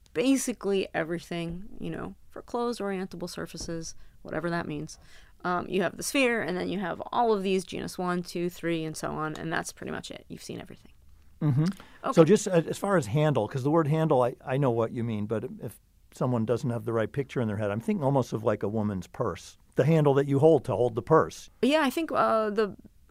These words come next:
Speaker 1: another way to visualize it is like the handle on a coffee cup.
Speaker 2: Or the handle on a coffee cup. Sure.
Speaker 1: All right, so now I wanted you to imagine this genus three surface, right? And then here's what I want you to think about doing to it. I want you to take a random walk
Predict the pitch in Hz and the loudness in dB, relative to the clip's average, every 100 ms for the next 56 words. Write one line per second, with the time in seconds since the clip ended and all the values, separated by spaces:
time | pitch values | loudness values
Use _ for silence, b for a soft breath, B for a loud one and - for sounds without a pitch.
0 | - 202 202 196 208 214 226 247 262 285 | -4 2 4 4 4 2 0 -4 -8 -16
1 | - - - - 240 233 226 226 233 240 | -20 -20 -20 -2 0 2 2 2 0 -2
2 | 220 196 190 214 202 185 185 185 196 - | -2 -2 0 0 0 0 -2 -2 -6 -6
3 | - - - - - - - - 170 165 | -12 -12 -20 -20 -20 -20 2 12 12 12
4 | 165 156 156 160 - 160 165 123 - 80 | 10 8 8 8 8 6 6 0 -6 -8
5 | - _ _ - 135 - _ 202 165 - | -12 _ _ 0 0 -2 _ 4 4 2
6 | 320 392 381 349 359 277 262 208 202 208 | 4 6 6 6 4 4 2 2 2 2
7 | 190 175 185 180 180 160 165 - - 151 | 0 0 0 0 -2 -4 -6 -6 -12 -14
8 | - - - 175 - - - 233 277 285 | -16 -18 -14 -12 -12 -16 -2 2 2 2
9 | - 247 320 381 330 269 226 214 - - | -2 -4 -2 2 2 2 2 2 0 -6
10 | 233 214 202 180 196 202 - 165 - - | -6 0 0 2 0 0 -2 -4 -4 -4
11 | 214 226 285 320 247 190 175 185 196 185 | -2 0 0 -2 0 2 2 2 4 2
12 | 165 170 175 - | 2 0 0 -6